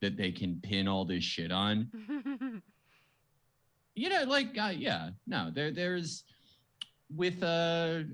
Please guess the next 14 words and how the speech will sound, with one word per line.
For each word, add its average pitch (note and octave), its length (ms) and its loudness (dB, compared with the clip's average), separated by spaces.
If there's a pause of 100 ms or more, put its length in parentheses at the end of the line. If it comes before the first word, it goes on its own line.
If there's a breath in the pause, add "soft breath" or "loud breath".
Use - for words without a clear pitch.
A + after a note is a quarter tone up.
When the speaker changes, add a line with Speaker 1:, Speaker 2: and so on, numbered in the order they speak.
Speaker 1:
I D#3+ 80 4
like A3+ 220 4
that, A#3+ 280 4
um, A2 440 4
Libs G2 320 0
of E2+ 120 -2
TikTok E2+ 460 0 (220)
Twitter G2+ 320 2
account, B2 420 2 (220)
because D#3 260 2
Speaker 2:
Yeah. D#3+ 40 -2
Speaker 1:
it's C#3 120 -6
like, C#3+ 300 0 (800 soft breath)
it, E3 60 0